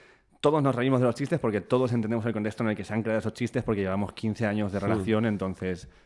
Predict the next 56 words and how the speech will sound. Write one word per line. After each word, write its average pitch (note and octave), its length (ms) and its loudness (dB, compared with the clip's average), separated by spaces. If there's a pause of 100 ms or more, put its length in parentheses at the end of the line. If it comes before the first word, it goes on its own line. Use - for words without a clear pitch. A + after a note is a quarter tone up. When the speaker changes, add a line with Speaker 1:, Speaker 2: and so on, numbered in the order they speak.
Speaker 1:
si - 100 -8
estamos G#2+ 220 -2
en A#2+ 60 4
una G#2+ 100 0
cena, B2+ 280 2
esta G#2 240 0
persona G#2 240 0
va G#2+ 60 2
a - 20 2
hacer B2 120 2
un B2+ 100 2
chiste B2+ 280 -2
del G#2 140 0
que F2+ 100 -6
todos A#2+ 180 0
nos B2 120 -2
reímos, A#2+ 300 0
pero G#2+ 160 0
si G#2 160 -6
viene A2+ 140 2
alguien A2 180 0
de G2+ 100 -2
fuera, A#2+ 380 -2 (680)
no A2+ 240 4
va A#2+ 80 4
a A#2 40 2
entender A2+ 460 2
o G#2 80 -4
no G2+ 100 -2
se A2 100 -6
va G2+ 80 2
a F2+ 40 -2
poder G2 300 0
reír, G2 300 -2
¿no? A#2+ 220 -6 (220)
Speaker 2:
Claro. F2 260 -2
Speaker 1:
Entonces, A2 320 4
hasta G#2 260 -2
que G#2 100 0
tú B2 160 0
como C3+ 240 2
cómico A#2 300 0
no G#2+ 100 0
llegas A2+ 460 0
a G#2 100 -4
que G#2+ 100 -2
la F#2+ 120 -2
gente A2+ 240 -2
entienda A#2+ 340 0
cuál A#2 160 2
es A2 100 -6
tu A2+ 120 -2
contexto A2 640 -2
y G2 80 -4
tu G2+ 120 0
realidad, G2+ 440 0